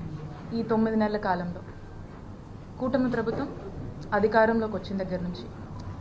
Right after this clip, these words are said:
రాష్ట్రంలో ఉన్నటువంటి రైతన్నలు నానా ఇబ్బందులు పడతా ఉన్నారు. అప్పులు చేసుకోనో, ఏదో ఇబ్బందులు పడి,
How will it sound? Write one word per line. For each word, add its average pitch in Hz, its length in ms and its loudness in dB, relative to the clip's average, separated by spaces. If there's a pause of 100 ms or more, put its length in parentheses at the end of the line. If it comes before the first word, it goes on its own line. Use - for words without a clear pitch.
(120)
రాష్ట్రంలో 233 600 6
ఉన్నటువంటి 208 680 0 (280)
రైతన్నలు 214 560 4 (840)
నానా 196 360 10
ఇబ్బందులు 220 400 6
పడతా 175 300 2
ఉన్నారు. 165 280 -2 (2250)
అప్పులు 285 240 6
చేసుకోనో, 220 580 6 (840)
ఏదో 269 320 12
ఇబ్బందులు 226 360 6
పడి, 190 240 2